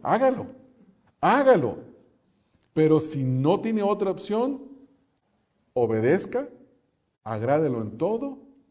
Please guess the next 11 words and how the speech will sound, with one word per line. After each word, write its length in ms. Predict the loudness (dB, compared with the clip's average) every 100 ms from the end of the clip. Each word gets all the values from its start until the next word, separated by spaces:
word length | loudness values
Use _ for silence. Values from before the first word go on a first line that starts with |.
| _
¿Y 120 | -16
cuál 180 | -4 -2
es 60 | 0
la 120 | -2
tercera, 360 | -4 -4 -4 -4
hermanos? 400 | -6 -10 -12 -16 _ _ _ _ _ _ _ _ _ _ _ _
¿Cuál 200 | 0 2
fue? 300 | 2 -4 -6 -16 -20 -20 _ _ _ _ -20 -20 -20 -20 -20 -20 _ _
Sí, 300 | -10 -8 -6 -2
no 240 | 2 2
sea 320 | 2 2 2